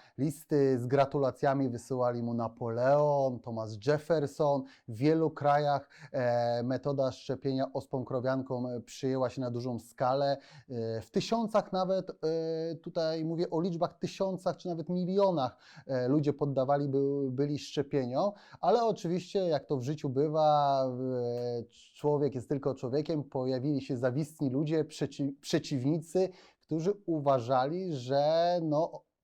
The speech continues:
ta popularyzacja tych szczepień przez Jennera może pro-, sprowadzić na ludzkość zło. E,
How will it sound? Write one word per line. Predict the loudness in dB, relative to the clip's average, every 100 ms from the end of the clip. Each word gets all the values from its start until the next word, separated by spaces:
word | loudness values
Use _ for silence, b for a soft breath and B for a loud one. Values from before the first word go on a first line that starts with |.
| _ _ -2
ta | 0
popularyzacja | 0 0 2 4 2 4 4 4 2 -4
tych | -4 -10
szczepień | -6 -4 -4
przez | -4 -2 -2 0
Jennera | 2 4 4 4 B B B
może | 0 0 0
pro-, | 0 -2
sprowadzić | -4 -4 2 4 4 0 0
na | 2
ludzkość | 4 2 0 -2 -2 -2 -6 b b -10
zło. | 0 4 6 6 2 B B -2
E, | 2 2 2 0